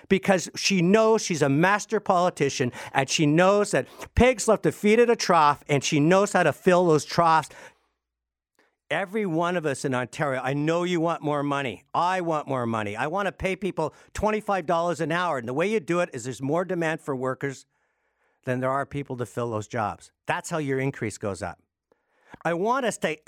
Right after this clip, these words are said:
grow our way and increase our productivity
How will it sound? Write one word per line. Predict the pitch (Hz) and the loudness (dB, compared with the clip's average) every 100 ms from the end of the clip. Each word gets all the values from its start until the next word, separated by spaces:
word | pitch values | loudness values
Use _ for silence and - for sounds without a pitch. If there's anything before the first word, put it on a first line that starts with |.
| 160 | -12
grow | - 139 190 277 294 | -6 0 2 2 2
our | 214 160 | 0 0
way | 147 135 110 98 | 0 0 -2 -4
and | 139 151 | -4 -4
increase | 147 - 240 254 - | -6 -8 -4 -4 -4
our | 175 170 | -4 -4
productivity | - 185 185 185 - 175 160 151 123 | -4 -4 -2 -4 -6 -6 -4 -4 -4